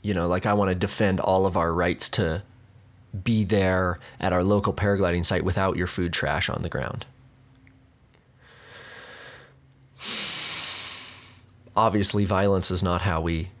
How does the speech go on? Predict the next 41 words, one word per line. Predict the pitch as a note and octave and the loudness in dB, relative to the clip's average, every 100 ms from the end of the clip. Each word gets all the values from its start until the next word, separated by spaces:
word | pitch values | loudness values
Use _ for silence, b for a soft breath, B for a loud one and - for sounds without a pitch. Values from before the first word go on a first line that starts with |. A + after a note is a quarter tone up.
| - - - - | -20 -20 -16 -4
solve | - - E3 - | -2 0 -2 -4
this. | - - - - | -6 -4 -4 -6
Like, | F2 | -8
this | - - | -2 -2
is | F#2 | -2
not | F2+ F2+ - | 0 0 0
something | E2+ E2+ F2+ F2 | -2 -2 -2 -2
that | F2+ - - - - - - - - | -4 -6 -20 -20 -20 -20 -20 -18 -6
we | G2 | -4
can | - F#2+ | -2 -2
solve | - D2 D#2 | 0 0 -2
through | - F#2 E2 | -6 -4 0
violence, | G2 G#2 D#2+ F2+ | 2 2 0 -2
because | G#2+ G2+ G2 - B B B B B | -2 0 0 -2 B B B B B
if | F#2+ | 0
I | A2+ | 2
have | A#2+ - | 2 0
to | A2 | -2
kick | - B2 - | 0 0 0
the | G2 | 0
ass | F#2 F#2 F2+ | 2 2 2
of | F#2 | 0
every | F#2 F#2 G2+ | 0 0 0
person | G#2+ F#2+ F#2+ | 0 0 2
who | F#2+ | 0
puts | - G#2 - | 0 -2 -2
a | |
pistachio | - - G2+ A2+ - F2 | 0 2 2 2 2 0
shell | G2 F2 | 0 0
on | E2+ | 0
the | E2+ | -2
ground, | F#2 E2+ E2 F2 | 0 0 0 0
then | D#2+ F2+ B B B - | -2 -4 B B B -2
I | |
have | G2 - | 0 0
to | |
become | G2 G2 G2+ F#2+ | -2 0 0 2
some | F2+ | 0
kind | F2 E2+ | 0 -2
of | D#2+ | -4
tyrant. | - F2 E2 D#2 - | -4 -2 -2 -4 -6